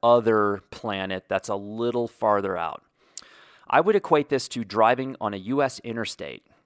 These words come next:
and you pass a truck stop, and you take one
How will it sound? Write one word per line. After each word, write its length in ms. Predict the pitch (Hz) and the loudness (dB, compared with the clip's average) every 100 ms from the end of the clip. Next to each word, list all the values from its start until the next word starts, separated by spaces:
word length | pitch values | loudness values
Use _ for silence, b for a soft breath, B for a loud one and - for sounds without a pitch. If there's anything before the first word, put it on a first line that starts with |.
| _ _ _ _ _ _ _ _ - | _ _ _ _ _ _ _ _ -10
and 180 | 101 107 | -8 -6
you 100 | 107 | -8
pass 380 | - 127 127 - | -4 -2 -2 -4
a 80 | |
truck 300 | 117 - 127 | -6 -4 -4
stop, 420 | - - 76 - _ _ _ _ b b b b | -4 -10 -10 -12 _ _ _ _ b b b b
and 200 | - 110 | -10 -6
you 100 | 113 | -6
take 300 | - 127 117 | -4 -6 -4
one 580 | 107 120 151 160 165 | 0 4 6 4 -2